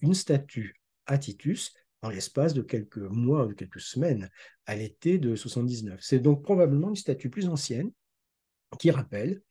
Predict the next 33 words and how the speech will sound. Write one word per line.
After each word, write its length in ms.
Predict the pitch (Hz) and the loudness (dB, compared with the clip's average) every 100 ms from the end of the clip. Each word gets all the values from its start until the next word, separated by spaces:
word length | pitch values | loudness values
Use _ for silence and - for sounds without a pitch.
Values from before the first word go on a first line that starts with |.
| - _ | -20 _
eh 100 | 107 | -8
bien, 220 | 101 95 | -4 -4
que 180 | 147 - | -2 2
Titus 540 | 139 127 95 135 190 135 | 2 0 -6 -4 -2 0
a 100 | 131 | 0
bénéficié 640 | 113 107 101 - - 139 | 0 -2 -4 -10 -2 0
des 200 | 156 107 | 0 0
honneurs 240 | 104 165 | -2 -2
du 180 | 127 143 | -2 -4
triomphe 680 | - 127 101 90 185 - 190 - - _ | -2 -2 -2 -4 -8 -6 -8 -8 -18 _
à 80 | - | -8
la 100 | 95 | -8
fin 180 | - 170 | -2 0
du 100 | 156 | 2
règne 180 | 113 185 | 2 4
de 100 | 151 | 4
son 240 | - 120 | 2 -2
père, 380 | 113 - 95 175 | -2 -8 -4 -2
c'est-à-dire 220 | 180 127 | 0 0
dans 100 | 110 | 0
le 60 | 101 | -4
courant 200 | 117 190 | -4 -4
des 140 | 127 | -2
années 100 | 127 | -4
soixante-dix. 640 | 190 135 147 143 104 107 - - _ | -6 -2 2 4 2 -6 -10 -18 _
Triomphe 420 | - 196 180 170 127 | 0 6 8 8 6
dans 100 | 113 | 0
les 160 | 104 | -4
années 120 | 104 | -8
soixante-dix, 640 | 98 - 98 87 104 220 - _ _ _ | -10 -10 -10 -8 -4 -4 -6 _ _ _
d'où 260 | 113 180 190 | 0 0 0
l'arc, 400 | 107 151 - 190 190 - _ _ | -4 -4 -4 -6 -6 -10 _ _
euh, 180 | 110 90 | -12 -10